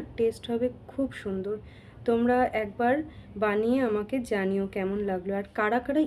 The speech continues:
এরকমই আমার পদ্ধতিতেই বানাও, সেটাও তোমরা কমেন্টের মাধ্যমে জানিও। আর ভিডিওটা ভালো লাগলে একটা লাইক করে যেও, আর সাবস্ক্রাইব করো, বেল আইকনটা, পাশে থাকা বেল আইকনটা on করে নিও, ঠিক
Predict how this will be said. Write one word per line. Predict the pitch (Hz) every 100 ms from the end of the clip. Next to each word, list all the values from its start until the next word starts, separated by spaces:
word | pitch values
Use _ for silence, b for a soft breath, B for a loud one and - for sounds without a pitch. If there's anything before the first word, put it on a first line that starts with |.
| - 240
এরকমই | 262 311 330 294 196 - - 208
আমার | 226 254 247
পদ্ধতিতেই | 196 214 240 262 294 269
বানাও, | 226 220 214 311 -
সেটাও | 208 226 277
তোমরা | 302 285 269
কমেন্টের | 196 196 214 208
মাধ্যমে | 190 202 247 269 190
জানিও। | 180 185 202 B B B B - 202
আর | 202 208 - - 202
ভিডিওটা | 226 226 214 208 214
ভালো | 196 208
লাগলে | 208 240 294 359 - -
একটা | 190 220 226 240 B B B 202 190
লাইক | 190 -
করে | 226 226 220
যেও, | 262 359 359 B B 185
আর | 185 -
সাবস্ক্রাইব | 185 - - 214 214 -
করো, | 233 302 302
বেল | 202 202
আইকনটা, | 202 220 214 180 196
পাশে | 190 196
থাকা | 208 185 - - 214
বেল | 214 202
আইকনটা | 190 202 202 277 285 196
on | 190 180
করে | 180 180
নিও, | 185 208 220 - - - - - B B B B - -
ঠিক | 214